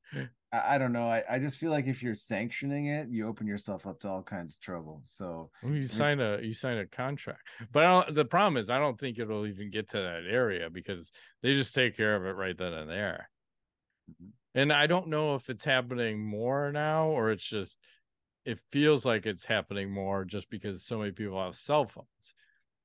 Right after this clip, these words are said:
Speaker 1: 'Cause, I mean, I've seen a million fights in the stands. Like, if any time, like, back in the day, going to a Blackhawks versus Red Wings game,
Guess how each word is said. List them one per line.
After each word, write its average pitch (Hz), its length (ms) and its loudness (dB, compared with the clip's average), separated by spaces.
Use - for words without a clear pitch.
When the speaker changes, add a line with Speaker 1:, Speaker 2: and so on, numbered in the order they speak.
Speaker 1:
'Cause, 127 120 2
I 165 80 8
mean, 175 160 6
I've 208 180 4
seen 180 220 4
a 151 40 2
million 110 360 0
fights 98 340 -2
in 98 80 -6
the 85 120 -8
stands. 92 560 -6
Like, 113 140 0
if 113 120 -4
any 185 340 2
time, 156 520 2
like, 117 200 2
back 123 240 6
in 135 60 0
the 120 100 2
day, 110 300 2
going 110 280 0
to 104 160 -2
a 92 60 0
Blackhawks 113 800 2
versus 90 440 -6
Red 123 200 4
Wings 139 380 2
game, 143 400 -2